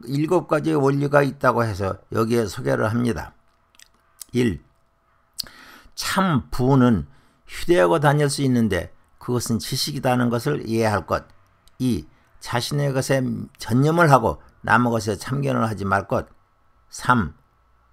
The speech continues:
성공적인 사람이 되려면 전문인이나 창업주가 될 것. 사, 자신감을 갖고 표현을 잘할 수 있는 재능을 기를 것. 오, 어쩌다가 필요하면 큰 돈을 쓰-,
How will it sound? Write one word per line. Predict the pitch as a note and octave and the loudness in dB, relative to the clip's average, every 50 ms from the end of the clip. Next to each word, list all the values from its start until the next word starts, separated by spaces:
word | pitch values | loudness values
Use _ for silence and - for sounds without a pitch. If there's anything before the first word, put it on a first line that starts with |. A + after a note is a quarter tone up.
| _ _ _ _ _ _ _ _ _ _ _ _ _ _ _ _ _ _ _ _ _ | _ _ _ _ _ _ _ _ _ _ _ _ _ _ _ _ _ _ _ _ _
성공적인 | - - - - D#3 F3 F#3+ G3+ G3 G3 F3+ F#3 F3 F3 E3 | -16 -14 -6 -4 -2 -2 0 0 0 2 4 2 4 4 2
사람이 | D#3 C#3 D#3 C#3 C#3+ C#3+ C#3 C3 | 0 2 2 2 4 4 2 0
되려면 | A#2+ B2 A#2 A#2 A#2 A#2 G#2+ E2+ D#2 - _ _ _ _ _ | 2 2 2 2 2 2 0 0 -4 -10 _ _ _ _ _
전문인이나 | - - - A2+ C3 C#3+ D3+ D3+ D3 D3 C#3 C3 C3 B2+ B2 B2+ B2 A#2 | -14 -4 -2 0 0 2 2 2 2 4 4 4 4 2 2 0 0 -2
창업주가 | - - D3+ D#3 D#3+ E3 - - - C#3+ C3+ C#3 C3 | -4 -4 -2 -2 -2 -2 -4 -4 -6 2 2 4 4
될 | C3+ B2+ B2 | 4 0 0
것. | - B2+ F2 - - - _ _ _ _ _ _ _ _ _ _ _ _ _ _ _ _ _ _ _ _ _ _ _ _ _ _ _ _ _ _ _ | 0 -2 -2 -2 -8 -20 _ _ _ _ _ _ _ _ _ _ _ _ _ _ _ _ _ _ _ _ _ _ _ _ _ _ _ _ _ _ _
사, | _ - - - B2+ B2 B2 A2+ F#2 D2+ - - _ _ _ | _ -16 0 8 10 10 12 10 8 4 -2 -16 _ _ _
자신감을 | _ - - G#2 F#2 - - E3+ F3 F#3 F3+ E3+ E3+ E3 E3 D#3+ D3+ | _ -8 -6 -4 -2 -2 -2 -2 -2 -2 0 0 0 2 0 0 0
갖고 | - C#3 C3 - - - C3+ B2+ G#2 E2+ - | -2 -4 -4 -4 -6 -4 -2 0 0 -2 -4
표현을 | - - - D3 D#3+ D#3+ D3+ D3+ C#3+ | -8 -4 -2 -2 0 0 0 0 -2
잘할 | A#2+ - A#2 A#2+ B2 C3 C3 C3 | -2 2 2 4 6 6 4 2
수 | - - | 0 -4
있는 | C3 B2+ B2 A#2+ | -4 -2 -2 -4
재능을 | A2+ - A2+ G#2+ A2+ A#2 A2+ A2 G#2+ | -4 -2 -2 0 2 2 2 0 -2
기를 | F#2+ - A#2 A#2+ B2+ B2+ | -2 -6 -6 -6 -6 -2
것. | - C#3+ G#2+ - - _ _ _ _ _ _ _ _ _ _ _ _ _ _ _ _ _ _ _ _ | -2 -2 -2 -2 -6 _ _ _ _ _ _ _ _ _ _ _ _ _ _ _ _ _ _ _ _
오, | - - A#2 B2 A#2 F2+ D#2 - _ _ _ - | -8 -2 0 0 0 0 -2 -10 _ _ _ -8
어쩌다가 | A2 A#2+ B2 - - D3 C#3+ D3 C#3 C3 C#3 C3 - | -8 -8 -6 -2 -2 2 2 2 4 4 4 2 2
필요하면 | - - C3+ D3 C#3+ C3+ C3 C3+ C3 B2+ - | -2 -2 2 4 4 4 4 2 0 -2 -4
큰 | - - - E3 E3 D3 | -6 -6 -4 -4 -4 -4
돈을 | D#3 D3 D3 C#3+ C#3 | -4 -2 -2 -2 -4
쓰-, | C3 - - | -6 -8 -14